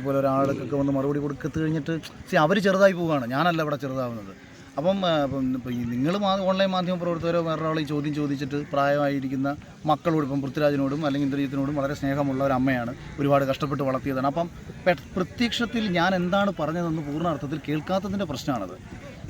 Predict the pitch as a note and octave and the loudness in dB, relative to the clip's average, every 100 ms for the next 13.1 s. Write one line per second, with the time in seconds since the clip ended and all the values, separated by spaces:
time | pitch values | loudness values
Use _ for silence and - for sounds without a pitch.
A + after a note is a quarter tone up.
0 | C#3 D3+ G#3 F3 F3 F#3+ G3+ G#3 F3 D#3 | 2 2 2 -2 -2 0 0 -2 -2 -2
1 | F#3 F#3 F#3 F3+ D3 D3 C#3 A#2+ C3 D3+ | -2 -2 -2 0 -2 -2 -2 -2 -4 -4
2 | C3 E3 F3 F3+ - C#3+ D3 F3 F3+ E3 | -4 -4 -2 -4 -6 -4 -4 -2 -2 0
3 | C#3+ C3 A#2+ B2 D#3 B2+ B2+ D3+ F3+ F#3+ | -2 -2 -4 -2 0 0 0 0 0 -2
4 | F#3+ D3+ A#2+ B2 - - - - - - | -4 -4 -2 -4 -6 -14 -14 -14 -14 -4
5 | A#2+ A#2+ C#3+ E3 F#3+ F#3 - F3+ F3 F3 | 0 2 2 0 0 -2 -4 -2 0 0
6 | F#3 E3+ F3 E3 E3 E3+ E3+ D#3+ D3+ D3+ | 0 0 -2 0 0 0 -2 -4 -4 -2
7 | D3+ D#3+ C#3+ D3 D#3 E3 E3 E3 D3 C#3+ | -2 0 0 0 0 0 -2 0 0 -2
8 | D#3+ D#3 D3+ D3 C3+ A#2 F#2+ - - - | -4 -4 0 2 0 -2 -8 -10 -16 -16
9 | - - - - - - B2+ E3 F3+ E3+ | -16 -16 -16 -16 -10 -4 0 2 2 2
10 | D3+ F3+ F#3 F3+ C#3 E3 F3+ E3 F3+ - | 2 2 2 0 -4 0 0 0 -4 -4
11 | B2+ C3+ E3 F#3 G3 G#3 G#3 F#3+ F#3+ F#3+ | -2 2 2 2 2 2 2 0 0 2
12 | F3+ E3+ E3+ E3+ F3 D#3+ E3 E3+ E3+ E3 | 2 0 0 0 0 -2 0 0 0 -4